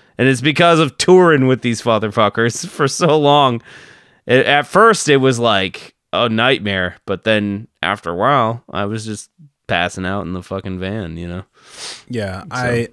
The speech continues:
Speaker 2: I think there's probably a misconception that, like, loud, crazy, angry music will keep you up, but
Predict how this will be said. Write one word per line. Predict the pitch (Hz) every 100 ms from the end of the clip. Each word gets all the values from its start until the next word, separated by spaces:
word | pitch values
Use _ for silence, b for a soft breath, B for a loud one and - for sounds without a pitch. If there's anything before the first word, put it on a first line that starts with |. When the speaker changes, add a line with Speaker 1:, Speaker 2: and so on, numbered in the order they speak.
| -
Speaker 2:
I | 139
think | - 139 110
there's | 120 113 104 -
probably | - 277 220 143
a |
misconception | 117 107 - 104 95 87 80 - 92
that, | 90 -
like, | - -
loud, | - - - _
crazy, | - 80 82 - - -
angry | - - 82
music | 82 117 120
will | - -
keep | - - -
you |
up, | - -
but | - -